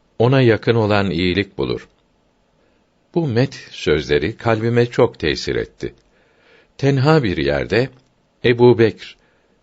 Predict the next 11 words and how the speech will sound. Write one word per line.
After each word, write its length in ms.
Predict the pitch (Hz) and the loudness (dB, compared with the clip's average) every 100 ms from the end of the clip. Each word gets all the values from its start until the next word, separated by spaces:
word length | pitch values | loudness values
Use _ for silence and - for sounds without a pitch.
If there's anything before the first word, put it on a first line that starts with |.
| - | -8
radıyallahu 720 | 104 101 98 101 101 107 92 | 0 0 2 2 2 0 -2
teâlâ 400 | 90 82 85 87 87 | -4 -2 0 -2 -2
anh 180 | 87 82 - _ _ | -4 -8 -16 _ _
hazretlerini 760 | - 92 85 87 - 80 71 64 | -4 -2 0 -2 0 -2 -2 -6
buldum. 360 | 60 53 58 - _ _ _ _ _ _ _ _ | -8 -8 -12 -14 _ _ _ _ _ _ _ _
Halime 480 | - 123 131 139 139 | -2 0 0 0 0
bakıp, 360 | 95 - 92 - _ _ _ - | 0 -2 -4 -6 _ _ _ -8
"Nedir 340 | 107 151 107 | 0 0 0
fikrin?" 540 | 85 - 73 - 71 62 | -2 -6 -10 -8 -8 -6
dedi. 280 | 60 - - _ _ _ _ _ _ _ | -8 -8 -12 _ _ _ _ _ _ _
Zira 540 | 90 113 113 104 85 | -2 2 2 2 0